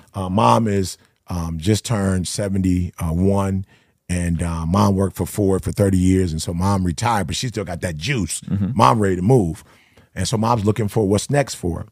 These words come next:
Speaker 2: Mm-hmm.
Speaker 1: And so, you know, I told my mom just this yesterday. I was like, "Ma, I just found out,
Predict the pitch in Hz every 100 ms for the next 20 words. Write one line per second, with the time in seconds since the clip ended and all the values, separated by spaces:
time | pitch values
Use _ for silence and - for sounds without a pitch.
0 | - 98 92 95 104 95 - 107 92 95
1 | 101 98 110 107 90 107 104 110 95 -
2 | 113 - 90 87 87 87 82 98 113 82
3 | - _ _ _ _ _ _ _ _ _
4 | - 117 135 - 123 117 107 113 110 95